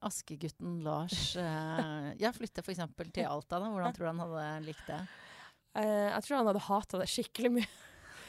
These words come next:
Speaker 2: Han er jo vokst opp i Asker, liksom. Jeg skjønner jo det på en måte. Han har vært med et par ganger o-, nordover. Det er jo, det, det, det, jeg skjønner at den overgangen er litt, litt heftig å skulle foreta seg. Så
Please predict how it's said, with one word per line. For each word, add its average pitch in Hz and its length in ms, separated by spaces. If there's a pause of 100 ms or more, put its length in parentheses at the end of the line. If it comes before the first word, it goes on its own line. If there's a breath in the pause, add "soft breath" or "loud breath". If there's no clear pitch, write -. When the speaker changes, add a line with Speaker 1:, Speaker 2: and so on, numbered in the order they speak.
(220 loud breath)
Speaker 2:
Han 277 120
er 320 80
jo 254 80
vokst - 320
opp - 200
i 214 80
Asker, 233 360
liksom. 196 220
Jeg 196 100
skjønner 285 360
jo 196 80
det 214 200
på - 80
en 180 160
måte. 175 320 (460 loud breath)
Han 247 140
har 254 100
vært 254 140
med 220 220
et - 80
par 208 300
ganger 202 320
o-, - 640
nordover. 220 560 (1120 loud breath)
Det 233 200
er 226 120
jo, 240 280
det, 190 160 (200)
det, 240 340
det, - 100
jeg 208 200
skjønner 294 260
at 196 100
den 220 160
overgangen 208 480
er 185 140
litt, - 420 (120)
litt 202 240
heftig - 400 (580 soft breath)
å 208 80
skulle 190 300
foreta 185 420
seg. - 240
Så 208 180